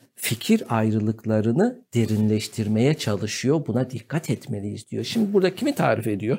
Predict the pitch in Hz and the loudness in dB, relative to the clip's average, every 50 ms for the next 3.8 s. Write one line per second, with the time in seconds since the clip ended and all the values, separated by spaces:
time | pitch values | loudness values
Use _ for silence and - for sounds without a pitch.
0 | - _ _ _ _ _ _ _ _ - 196 170 151 151 135 143 139 135 131 131 | -4 _ _ _ _ _ _ _ _ 0 2 2 2 2 2 4 4 4 4 2
1 | 131 127 120 123 143 156 - 160 156 160 190 - 240 180 - - 123 110 107 110 | 2 2 2 0 -2 -2 0 0 0 0 2 2 2 2 2 0 -2 0 0 -2
2 | 107 _ _ _ _ - 202 - - - 156 156 139 127 110 101 104 110 113 113 | -4 _ _ _ _ 0 0 0 2 4 4 4 6 6 4 2 2 0 -4 -6
3 | 110 - 120 120 117 117 110 - 110 98 - - - - 160 | -6 -2 -2 -2 -2 -2 -4 -6 -8 -8 -8 -8 -6 -4 -4